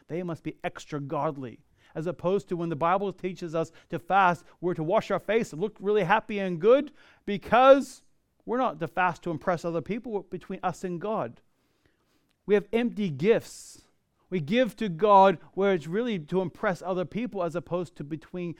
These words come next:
us and God. "God, what do you want me to do? How do you want me to serve?" We end up with an empty life, lost in our sins because we're trying to do things in our own strength, in our own ability,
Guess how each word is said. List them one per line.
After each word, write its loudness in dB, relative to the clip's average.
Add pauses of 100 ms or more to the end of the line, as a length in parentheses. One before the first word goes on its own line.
(120)
us -4
and -4
God. -2
"God, -4
what -6
do -12
you -2
want -4
me -2
to -4
do? -6 (140)
How 2
do 0
you -4
want -2
me -2
to -4
serve?" -4 (420)
We 4
end -2
up -2
with -6
an -6 (120)
empty -4
life, 0 (420)
lost -4
in -8
our -2
sins -6 (180)
because -6
we're -6
trying -8
to -8
do -4
things -8
in -6
our -8
own -4
strength, -10 (220)
in -4
our -2
own -4
ability, -6